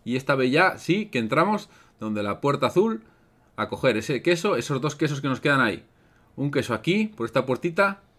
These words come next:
cogemos un queso. El otro queso con la llave azul que acabamos de coger será ahí y daremos el interruptor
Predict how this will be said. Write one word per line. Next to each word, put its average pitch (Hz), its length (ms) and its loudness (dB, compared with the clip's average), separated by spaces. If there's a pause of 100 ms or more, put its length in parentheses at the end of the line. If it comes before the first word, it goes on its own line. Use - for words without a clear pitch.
(180)
cogemos 156 360 0
un 151 120 0
queso. 107 320 0 (1160)
El 110 160 0
otro 151 200 2
queso 135 240 2
con 113 100 2
la 113 100 6
llave 143 140 8
azul 139 220 2
que 131 60 0
acabamos 143 280 4
de 143 80 0
coger 160 400 2
será 127 240 2
ahí 120 300 4
y 107 160 -2
daremos 135 320 2
el 156 60 2
interruptor 147 680 4